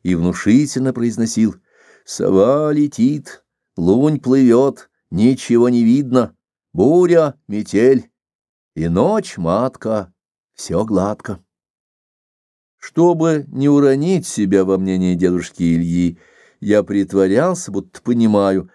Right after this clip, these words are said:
что значит «сова летит» и «лунь плывет». А понимал я только одно, что Селиван — это какое-то общее пугало, с которым чрезвычайно опасно встретиться —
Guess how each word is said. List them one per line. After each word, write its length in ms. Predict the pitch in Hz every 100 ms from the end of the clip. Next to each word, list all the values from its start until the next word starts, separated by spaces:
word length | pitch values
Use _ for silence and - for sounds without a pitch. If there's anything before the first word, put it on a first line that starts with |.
| _
что 340 | - - 127
значит 760 | 120 113 117 117 117 113 95 _ _ _ _ _
«сова 580 | - 98 90 98 139 147
летит» 540 | 139 123 131 127 - _ _ _
и 120 | 95
«лунь 300 | 92 92 123
плывет». 560 | 120 117 113 107 104 _ _ _ _ _ _ _ _ _ -
А 140 | 101
понимал 480 | 98 104 104 113 110
я 160 | 101
только 380 | 95 107 101 107
одно, 480 | 107 98 101 95 90 _ _
что 320 | - - 107
Селиван — 760 | 120 - 131 139 131 131 160 147 _ _ -
это 220 | 120 139
какое-то 400 | - 151 151 156
общее 500 | 160 - - 185 185
пугало, 720 | 185 - 285 240 175 107 90 _ _ _ _
с 140 | - -
которым 320 | 107 101 95
чрезвычайно 880 | - 92 90 92 110 156 214 214 220
опасно 540 | - 190 196 - 196
встретиться — 840 | 190 - 196 185 220 - - -